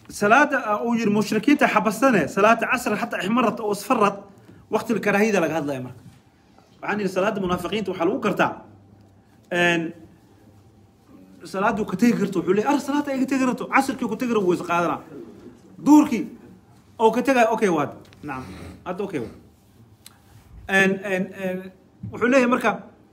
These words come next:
een, ee, salaadu ka tagi karto, marka ka taba gaarsiis camal ayaa le waqti, waqti ga-, karaahiye waay, waqtigaas ayaa leeyahay, naam.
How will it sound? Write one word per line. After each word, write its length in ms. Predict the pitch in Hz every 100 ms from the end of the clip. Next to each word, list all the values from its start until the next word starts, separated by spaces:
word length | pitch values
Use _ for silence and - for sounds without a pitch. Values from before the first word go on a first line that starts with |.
| _ - -
een, 340 | 208 202 196 190
ee, 380 | 180 170 147 - - _ - - - _ _ _ _ _ - 240 240 220 220 214
salaadu 360 | 220 247 277
ka 100 | 247
tagi 140 | 240 285
karto, 460 | 254 247 214 240 214
marka 280 | 233 - 208
ka 260 | 208 196
taba 180 | 202 208
gaarsiis 340 | 202 196 269
camal 320 | 196 180 165 - - - - -
ayaa 200 | 180 190
le 80 | 202
waqti, 220 | 196 202
waqti 240 | 196 196
ga-, 260 | 170 175 175
karaahiye 420 | - 180 185 202
waay, 200 | 175 151 - - -
waqtigaas 360 | 196 190 156
ayaa 80 | 147
leeyahay, 200 | 143 139
naam. 200 | 143 127